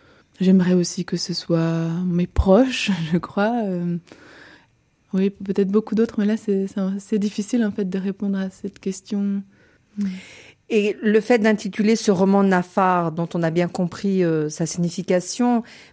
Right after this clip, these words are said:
Speaker 2: mais qui, en même temps, euh, devient presque le prénom de votre personnage, puisque vous ne lui en donnez pas, ce qui lui donne aussi, euh, évidemment, une dimension universelle. C'est cet exilé,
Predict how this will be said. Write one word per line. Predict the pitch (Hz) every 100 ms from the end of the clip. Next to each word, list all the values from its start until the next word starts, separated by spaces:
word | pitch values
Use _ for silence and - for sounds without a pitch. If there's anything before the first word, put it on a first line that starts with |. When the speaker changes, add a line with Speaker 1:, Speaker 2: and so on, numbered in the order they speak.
| _
Speaker 2:
mais | 170
qui, | - 196
en | 185
même | 185 190 180
temps, | - 208 202 190
euh, | 170 165 160 160 160 - - - _ _ 160
devient | 156 185 185 208
presque | 202 233 220 -
le | 190
prénom | 185 - 208 214 247
de | 214
votre | 175 175 - 190 175
personnage, | 170 185 - 240 262 -
puisque | 202 -
vous | 180 185
ne | 185 180
lui | 175
en | 170
donnez | 170 175 180
pas, | 175 185 180 - - -
ce | -
qui | -
lui | 180
donne | 175 190
aussi, | 185 - - - 190 185 -
euh, | - - -
évidemment, | 160 170 175 180
une |
dimension | 165 170 165 - -
universelle. | 175 180 180 185 - 233 208 185 165 151
C'est | 147 - 156
cet | - - - 185 180
exilé, | 175 160 160 170 185 202